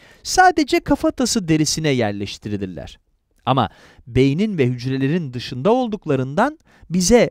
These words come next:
ne tekil sinir hücrelerinin ne de grup halindeki sinir hücrelerinin faaliyetiyle ilgili bir şey söyleyemezler. Bunun yerine beyin tarafından üretilmiş elektriksel alanların bütününe bakarlar.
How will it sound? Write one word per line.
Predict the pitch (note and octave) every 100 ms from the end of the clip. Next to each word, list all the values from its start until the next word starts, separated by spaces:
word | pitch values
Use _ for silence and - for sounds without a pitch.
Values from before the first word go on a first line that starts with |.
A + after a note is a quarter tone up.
| - -
ne | G#3 C4
tekil | - D3 - A#3
sinir | - E3+ G#3
hücrelerinin | F3+ D3+ D#3+ D3+ C#3+ B2+ A#2+ A3+ D4 _ _ -
ne | F3 A3
de | F#3+
grup | C3 F3 C4
halindeki | F#3 D#3 C#3+ C3+ C3 C3+
sinir | - F3 F#3+
hücrelerinin | D3 B2+ C3 B2+ B2 B2 A2+
faaliyetiyle | G#2 C3 C3+ C#3+ C3+ F#3 C#3+
ilgili | A#2+ A#2 A#2 A#2+
bir |
şey | - C4 C4+
söyleyemezler. | F3 D3+ C#3 G#2+ F2+ D#2+ - - _ _ _ _ _ _ - - E3+
Bunun | A3+ F4
yerine | C4+ B2+ F#2 E3 D#4 _ _ _ _ _ _
beyin | D3+ D#3+ B3+ D4+
tarafından | F#3 D#3 - C3+ A#2+ A2+ -
üretilmiş | C3+ C3+ B2+ C3+ D#3+ G3+ - -
elektriksel | C#3 D3 - D3+ - - A#3+ G#3+ -
alanların | B2+ B2 A#2 A#2 G#2+ A#2+ B3 D4+ - _ C#3
bütününe | D#3+ - D#3+ F3+ F3+ A2+
bakarlar. | G2+ G#2+ F#2+ E2 B1+